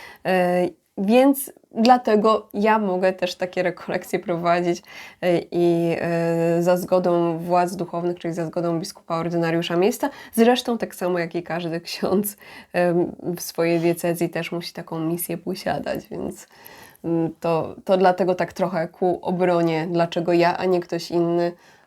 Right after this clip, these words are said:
E, studia sześcioletnie skończyłam, studiuję dalej, uczę się dalej.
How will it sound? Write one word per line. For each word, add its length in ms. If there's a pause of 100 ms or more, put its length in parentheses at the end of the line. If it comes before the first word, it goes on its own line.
(120)
E, 300
studia 340
sześcioletnie 640
skończyłam, 800
studiuję 500
dalej, 540
uczę 260
się 140
dalej. 380